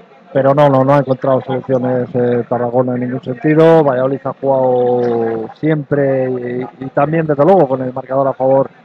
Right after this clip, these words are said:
cada vez más cómodo si cabe. Y bueno, lo, ya lo veníamos anunciando tal y como hemos visto, eh, las premisas de este tercer cuarto, que bueno, pues se tiene que, tiene que intentar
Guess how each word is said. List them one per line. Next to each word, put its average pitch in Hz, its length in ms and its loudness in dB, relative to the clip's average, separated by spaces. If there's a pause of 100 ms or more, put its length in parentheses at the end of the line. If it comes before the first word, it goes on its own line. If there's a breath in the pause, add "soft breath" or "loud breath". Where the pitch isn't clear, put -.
(480)
cada 180 300 8
vez 156 200 4
más 151 200 -2
cómodo 165 420 4
si 151 140 -8
cabe. 185 460 2
Y 127 340 -6 (580)
bueno, 143 300 -10
lo, 113 140 -8
ya 123 300 -6
lo 127 120 -2
veníamos 131 420 -8
anunciando 135 640 -2 (920)
tal 156 160 4
y 147 40 -2
como 151 320 -2
hemos 151 220 -2
visto, 151 540 0
eh, 139 340 2
las 143 180 -2
premisas 151 600 -2 (460)
de 139 160 -2
este 135 120 -6
tercer 147 840 0
cuarto, 165 400 2
que 127 560 -2
bueno, 147 180 -4
pues 143 180 -4
se 120 140 -8
tiene 151 300 -2
que, 123 360 -2
tiene 143 220 -4
que 123 80 -12
intentar 123 440 -6